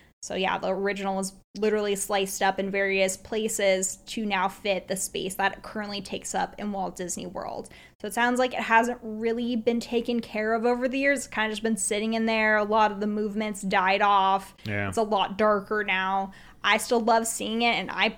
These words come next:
Speaker 1: wouldn't even know 'cause I don't have anything to compare it to and how it used to be. Hearing all of
Speaker 2: But
Speaker 1: that,
Speaker 2: I
Speaker 1: it
Speaker 2: don't
Speaker 1: just
Speaker 2: understand
Speaker 1: makes
Speaker 2: why
Speaker 1: me
Speaker 2: they
Speaker 1: sad.
Speaker 2: wouldn't upkeep it. Why, yeah, why wouldn't they upkeep it? I don't understand.
Speaker 1: I mean, considering, especially coming out of the pandemic now, that's a pretty easy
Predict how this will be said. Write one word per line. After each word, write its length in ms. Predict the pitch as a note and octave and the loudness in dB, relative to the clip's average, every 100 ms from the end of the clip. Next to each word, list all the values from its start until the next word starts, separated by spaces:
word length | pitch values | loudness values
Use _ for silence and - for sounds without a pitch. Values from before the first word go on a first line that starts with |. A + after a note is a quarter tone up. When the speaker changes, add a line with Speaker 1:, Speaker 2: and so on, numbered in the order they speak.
| - | -4
Speaker 1:
wouldn't 400 | G3+ G#3+ A3+ A3+ | -2 0 2 2
even 240 | A3 G3+ | 0 -2
know 180 | G#3 B3+ | 2 0
'cause 160 | E4 - | 0 0
I 100 | G3+ | 2
don't 140 | A#3 | 4
have 120 | A#3+ | 4
anything 320 | A#3+ A#3+ A#3+ A3+ | 4 2 0 0
to 60 | |
compare 460 | G#3 G3+ G#3+ G#3+ A3+ | -2 -4 -2 2 2
it 120 | B3 | 0
to 260 | - D4+ D4+ | 0 0 0
and 100 | A#3+ | 0
how 160 | A3 | 0
it 100 | G#3 | 0
used 360 | F#3+ G3+ G#3+ - | -4 -4 -6 -4
to 100 | C4+ | -4
be. 360 | C#4+ D4+ E4 E4+ - - _ _ - - C4+ B3+ | -2 -2 -4 -6 -20 -20 _ _ -20 -14 -12 -2
Hearing 380 | D4+ F#4 A4 G#4 | 2 4 6 10
all 240 | G4+ G#4 | 10 10
of 60 | F4 | 6
Speaker 2:
But 80 | D#4 | 8
Speaker 1:
that, 20 | |
Speaker 2:
I 80 | F#4 | 8
Speaker 1:
it 80 | F4+ | 8
Speaker 2:
don't 80 | |
Speaker 1:
just 140 | F#4+ B3 | 4 4
Speaker 2:
understand 240 | G#4+ A#3 | 6 6
Speaker 1:
makes 60 | A3 | 8
Speaker 2:
why 120 | A3 | 8
Speaker 1:
me 40 | A3 | 8
Speaker 2:
they 80 | |
Speaker 1:
sad. 440 | G#3+ G#4+ G4+ D#4 B3 A3+ | 8 8 10 8 8 6
Speaker 2:
wouldn't 100 | F4+ | 4
upkeep 140 | - G2 | 2 -4
it. 60 | |
Why, 120 | A2 C#3 | -4 -4
yeah, 240 | D3+ D#3 | -4 -4
why 180 | A#2+ C#3 | -2 -4
wouldn't 240 | D#3 D#3 | -6 -6
they 200 | D3 C#3+ | -6 -6
upkeep 440 | D#3 - - F2+ - | -8 -12 -14 -14 -14
it? 100 | - | -16
I 60 | |
don't 160 | G#2 - | -14 -14
understand. 680 | - - - - A1 A2 - - - - _ _ _ - | -14 -14 -14 -14 -14 -16 -20 -20 -20 -20 _ _ _ -16
Speaker 1:
I 100 | - | -10
mean, 200 | A3 G#3+ | -8 -8
considering, 840 | - A3+ - C#4+ C#4+ C4 B3+ A#3 - | -4 -2 2 4 6 8 6 0 -4
especially 380 | A3 C4 C4+ B3+ | -2 -2 -2 -2
coming 200 | C4 B3 | 2 4
out 120 | A3+ | 4
of 80 | G3+ | 2
the 60 | |
pandemic 580 | F#3+ G3+ G#3 G#3+ G#3 G3+ | -4 -4 0 0 0 -2
now, 380 | G#3+ G#3+ G3+ G3 | 0 4 4 2
that's 180 | G3+ G#3+ | 0 -4
a 60 | |
pretty 400 | G3 G#3+ G3+ F#3+ - | -6 -6 -6 -10 -8
easy 680 | A3 G#3 F#3 G3 F#3+ F3 | -6 -6 -8 -8 -8 -10